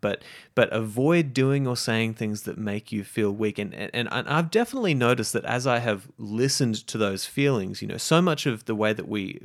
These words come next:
uh, uh, move through the world is based on feeling. And when you can gain a deeper relationship with your feelings and an understanding of those feelings, it can be very helpful in, in cases like this.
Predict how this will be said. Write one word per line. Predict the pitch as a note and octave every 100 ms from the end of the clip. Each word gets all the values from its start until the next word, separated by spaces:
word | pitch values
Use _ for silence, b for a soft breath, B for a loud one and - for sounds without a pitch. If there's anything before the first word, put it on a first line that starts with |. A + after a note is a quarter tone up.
| -
uh, | - -
uh, | G2
move | G#2 A2 B2 B2
through | B2 G#2
the |
world | F#2+ G2 F#2+ F#2+
is | F#2+
based | G2+ G2+ -
on | F#2+ F2+
feeling. | C3 B2 G#2+
And | G2 G2+
when | A#2
you |
can | A2 A2+
gain | A2+ A#2+ A#2+
a | G2 _ -
deeper | B2 C#3+ C#3+
relationship | A2 G2+ G2+ A#2 A#2 G#2 F#2
with | G#2+ D3
your | B2
feelings | - G2+ F#2+ F#2+
and | G2+
an | G2
understanding | G#2+ G#2 - - G#2+ C3 C3
of | G2+
those | G2 G2
feelings, | - G#2+ F#2+ F#2+ - B B B B B
it | A2
can | A#2
be | G#2+
very | G2 A2+ B2+ A#2
helpful | G#2+ B2 - A2+ G2
in, | F#2+
in | G2+
cases | G2 A2 G2+ A2 G2+
like | F#2 -
this. | E3+ - -